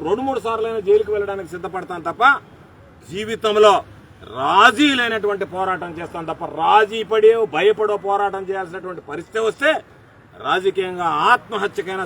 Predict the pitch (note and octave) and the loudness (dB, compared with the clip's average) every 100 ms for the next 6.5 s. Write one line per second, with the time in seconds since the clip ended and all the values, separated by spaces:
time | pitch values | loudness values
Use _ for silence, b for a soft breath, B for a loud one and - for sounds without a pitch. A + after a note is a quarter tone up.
0 | F#3 F3 F3 E3+ F3 E3+ - F3+ E3+ C4 | -10 -12 -10 -10 -8 -10 -6 -6 6 6
1 | G#3 - - - - - - C#4 - - | 6 2 -20 -2 4 4 2 -8 -4 0
2 | E4+ C4 B3+ A#3 A3 F#3+ G#3 G#3 E3+ - | 0 0 -4 -2 -2 0 4 4 2 -6
3 | - C#3+ F#3+ F#3+ G#3 G#3+ G#3+ F#3+ D#3+ F#3 | -14 -4 -2 0 -2 -2 -2 2 4 4
4 | A3+ G#3+ G#3 G3+ A#3 G3 E3 D#3 G3+ G#3 | 4 2 0 -4 -4 -4 -4 -2 -2 -2
5 | A3 A3 A3+ F3+ F3 F#3+ G3+ G3+ F#3+ E3 | -4 -4 -6 -6 -4 -6 -4 -6 -6 -6
6 | D#3 A3 G#3 G3+ | -4 -2 -2 -2